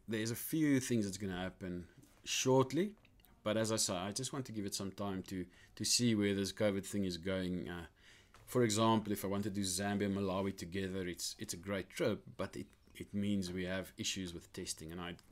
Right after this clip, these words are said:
I don't want to commit to that too soon. So, um, those type of trips are on their way, but I just want to hold back a little bit. So you'll see my,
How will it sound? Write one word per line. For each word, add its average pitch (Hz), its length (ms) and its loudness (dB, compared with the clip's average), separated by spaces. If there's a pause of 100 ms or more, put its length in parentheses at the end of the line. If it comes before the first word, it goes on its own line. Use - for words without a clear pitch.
I 95 80 -6
don't 98 240 -4
want 101 160 -4
to 90 100 -8 (480)
commit 101 400 0
to 113 100 -2
that 87 360 -6
too 101 180 -2
soon. 95 460 -4 (800)
So, - 180 -6 (320)
um, 92 220 -2 (460)
those 110 240 2
type 110 320 2
of 101 120 -6
trips - 240 0
are 90 120 -2
on 104 100 0
their 107 140 0
way, 135 260 0 (340)
but 98 220 -2
I 95 140 0
just 98 220 -2
want 101 140 -2
to - 80 -4
hold 90 220 -2
back 87 200 -8
a 85 40 -10
little 85 160 -6
bit. 82 140 -12 (260)
So - 100 0
you'll 113 140 6
see 139 240 8
my, 110 360 6